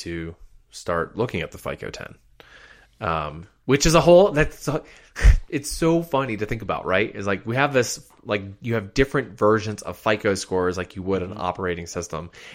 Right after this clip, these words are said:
Speaker 1: and the banks get to choose which ones they look at, of which of the credit reporting agencies they look at. And so you could be doing all the right things and still not get as good a, a score because they chose to use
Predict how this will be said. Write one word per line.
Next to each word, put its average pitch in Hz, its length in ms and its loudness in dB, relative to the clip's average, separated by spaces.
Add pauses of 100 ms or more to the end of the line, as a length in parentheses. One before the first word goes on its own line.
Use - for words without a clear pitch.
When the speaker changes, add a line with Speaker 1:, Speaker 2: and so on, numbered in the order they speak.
(120)
Speaker 1:
and 95 140 -4
the 101 40 -4
banks 107 320 0
get - 160 -12
to 98 60 -12
choose 101 380 -4
which - 180 -2
ones 117 160 -2
they 104 100 2
look 92 260 -4
at, 90 240 0
of 92 160 -6
which 120 300 -2
of 98 160 -2
the 101 60 -2
credit 98 260 -4
reporting 95 380 -4
agencies 87 480 -6
they 85 120 -4
look 90 280 -6
at. 78 260 -8 (520)
And 101 160 -2
so 117 80 0
you 107 160 0
could 113 120 -4
be 113 60 -6
doing 123 260 2
all 113 100 6
the 107 80 2
right 101 220 4
things 98 220 -2
and 95 100 -8
still 240 280 6
not 120 180 4
get 98 120 0
as 92 100 -4
good 95 160 0
a, 87 60 -2 (180)
a - 60 -6
score 87 300 -2
because 92 240 -8
they 95 100 -2
chose 110 340 0
to 104 100 -6
use 92 580 -2